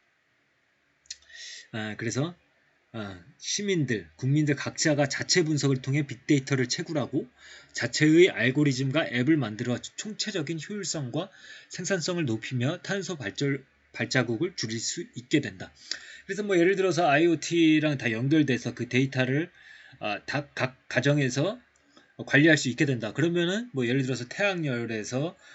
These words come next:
아, 전력량을 얼마 정도 감당할 수가 있고 거기서 감당할 수 없는 것은 일반적인 전기로 해당,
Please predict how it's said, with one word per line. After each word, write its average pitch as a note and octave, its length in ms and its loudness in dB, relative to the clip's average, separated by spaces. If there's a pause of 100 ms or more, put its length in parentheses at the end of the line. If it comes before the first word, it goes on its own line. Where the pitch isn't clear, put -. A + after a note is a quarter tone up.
(140)
아, G#2 120 -8
전력량을 B2 680 0
얼마 A2+ 380 -4
정도 A2+ 260 -4
감당할 A#2 460 -8
수가 A#2 200 -8
있고 D3+ 380 -6 (300)
거기서 C3+ 320 0
감당할 D3 420 0
수 D#3+ 160 -4
없는 B2 220 -4
것은 B2 260 -4
일반적인 D#3 760 -2
전기로 A#2 500 -4
해당, D3+ 260 -8